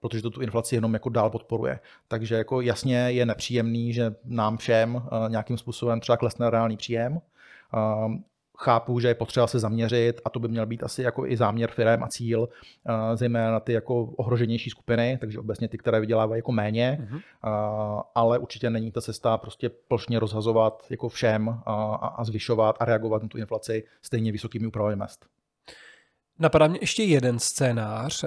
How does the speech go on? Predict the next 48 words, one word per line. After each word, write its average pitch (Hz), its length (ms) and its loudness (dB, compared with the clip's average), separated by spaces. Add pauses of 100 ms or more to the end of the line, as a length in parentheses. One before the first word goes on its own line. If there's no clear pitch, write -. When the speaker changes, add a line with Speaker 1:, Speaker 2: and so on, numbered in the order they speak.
(140)
Speaker 2:
Často 147 280 -2
se 175 120 0
používá, 160 1160 4 (280)
eh, 135 40 -6
třeba 143 360 -2
takzvaný 151 400 0
jako 165 200 0
Hayes 139 460 0
Index 143 560 -4
nebo, 127 360 2 (200)
eh, 131 140 6
Hayes 156 260 2
výzkum. 190 520 -6 (160)
Speaker 1:
Mhm. 139 180 -2 (120)
Speaker 2:
Eh, 143 220 6
lidi 156 240 2
třeba 175 220 -4
přijdou 143 380 2
a 143 60 4
řeknou, 160 380 -2 (960)
eh, 127 40 2
„Koukal 160 280 6
jsem 175 160 2
se, 180 100 6
jaká 170 220 8
je 165 80 8
průměrná 160 460 6
mzda 147 220 6
na 143 80 6
mojí 143 240 4
roli, 127 380 0
dejme 117 200 -8
tomu 110 180 -16
key 117 180 -10
account 117 240 -18
manažera, 143 540 4 (380)
a 117 320 6
viděl 156 180 6
jsem, 165 180 -2
že 147 120 2
průměr 156 420 4
na 127 100 4
trhu 151 400 6
je 139 120 6
třeba 127 280 0
čtyřicet 147 480 -2
pět 156 180 2
tisíc, 131 560 -4